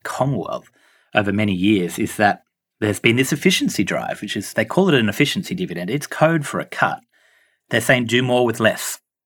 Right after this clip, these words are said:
We're gonna give you this new service. We're gonna announce it, but we're not gonna give you any more money to run it. So you have to find the money from within your existing resources to provide this new service," which means the decision-making about what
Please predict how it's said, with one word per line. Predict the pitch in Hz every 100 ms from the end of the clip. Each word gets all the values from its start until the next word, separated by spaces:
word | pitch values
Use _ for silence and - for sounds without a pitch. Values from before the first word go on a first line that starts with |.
| _
We're | - 113
gonna | 113
give | 107 160
you | 196
this | 104 -
new | 101
service. | - 131 120 -
We're | 113
gonna | 165
announce | 98 135 185 -
it, | 64 - - _ _ _ -
but | 120
we're | 117
not | 151
gonna | 143
give | 110 107
you | 104
any | 104
more | 101
money | 98 101
to | 92 98
run | 120
it. | 92
So | -
you | 98 123 135
have | 123
to | 110
find | - 110 101 98
the |
money | 101 98 101
from | 104 95
within | 98 120 117
your | 101
existing | 90 95 90 - 90
resources | 92 98 95 71 - 71 95 - - _
to | - 107
provide | - 107 98 92
this | -
new | 147
service," | 143 82 -
which | - -
means | 120 160 110 92 -
the |
decision-making | 104 - 147 151 101 90 - 92
about | 90 92 -
what | 101 110